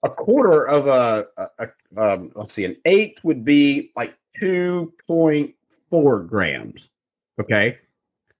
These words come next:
Opposed to that point three as a microdose.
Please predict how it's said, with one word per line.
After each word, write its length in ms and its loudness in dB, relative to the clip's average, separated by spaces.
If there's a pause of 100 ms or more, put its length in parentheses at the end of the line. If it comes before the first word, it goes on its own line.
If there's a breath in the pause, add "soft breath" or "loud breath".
Opposed 540 2
to 420 2
that 380 -2
point 260 0
three 640 2
as 140 0
a 40 4
microdose. 760 -2